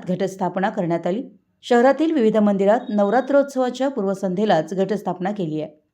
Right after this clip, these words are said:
आकर्षक फुलांनी व विद्युत रोषणाईने मंदिर परिसर उजळून निघाला असून विविध मंदिरात भाविकांची गर्दी होऊ लागली आहे. मंदिर परिसरातील वातावरण चैतन्यदायी बनलंय. कुरुंदवाड शहरात विविध धार्मिक कार्यक्रमांनी नवरात्रोत्सव साजरा केला जातो.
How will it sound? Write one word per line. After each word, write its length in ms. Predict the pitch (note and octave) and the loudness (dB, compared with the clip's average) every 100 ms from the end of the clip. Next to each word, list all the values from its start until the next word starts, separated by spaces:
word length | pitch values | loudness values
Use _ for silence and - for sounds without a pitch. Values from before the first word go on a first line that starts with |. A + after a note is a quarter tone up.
| - | -2
आकर्षक 460 | G3+ A3 G#3+ A#3+ | 0 0 0 -2
फुलांनी 380 | A3+ A3 A#3+ G3+ | 0 2 2 2
व 80 | F3+ | 0
विद्युत 360 | F#3 F3 A#3+ A3+ | -2 -2 -2 0
रोषणाईने 500 | A3 G#3 G#3 G#3+ A#3+ | 0 0 -2 0 0
मंदिर 320 | G3+ F3+ F#3 | 0 -2 -2
परिसर 400 | F#3+ F#3 F#3+ F#3 | -2 -2 -2 -2
उजळून 300 | F3+ F#3 G#3 | -2 -2 -2
निघाला 300 | G#3 G3+ G#3 | -2 0 -2
असून 240 | G#3 C4 C4 - _ _ - | -2 -6 -6 -12 _ _ -8
विविध 240 | A3 C4 | 0 4
मंदिरात 400 | D4+ C#4 A#3+ A#3+ B3 | 4 4 2 0 0
भाविकांची 540 | G3 F#3 F#3+ G#3+ G#3+ | 0 -2 0 -2 0
गर्दी 260 | B3 G3+ F#3+ | -2 -2 0
होऊ 180 | G3 F3 | -2 0
लागली 300 | F3 D3+ D3 | -2 -4 -8
आहे. 240 | - _ _ _ _ _ _ _ - | -10 _ _ _ _ _ _ _ -2
मंदिर 260 | A3+ A#3 D4+ | 2 4 4
परिसरातील 600 | D4+ C#4 C#4 C4 C#4 C#4 | 2 2 2 0 0 0
वातावरण 520 | G#3 G3+ G3 A3 B3+ | 0 2 0 0 0
चैतन्यदायी 560 | A3 - F#3 G3 G3 | -2 0 -2 0 -2
बनलंय. 300 | G3+ G3 G#3 C4 - _ _ _ _ _ A#3 | -2 -2 -4 -6 -16 _ _ _ _ _ 0
कुरुंदवाड 320 | B3 C#4 D#4+ | 4 4 4
शहरात 340 | D#4 C4 C4 C#4+ | 2 2 2 0
विविध 220 | A3 A3+ | 0 0
धार्मिक 400 | A#3 G#3+ G#3 G#3 | 0 0 -2 2
कार्यक्रमांनी 520 | G3 F#3+ G3 G3 G#3+ | 2 2 0 -2 0
नवरात्रोत्सव 680 | A#3+ F3+ F3+ F#3 F#3 F#3 B3 | 0 0 0 -2 -6 -4 -4
साजरा 300 | B3 F#3 F#3 | -2 -2 -2
केला 260 | F#3 F3+ D#3+ | -2 -4 -4
जातो. 420 | E3 E3 D#3 | -6 -8 -10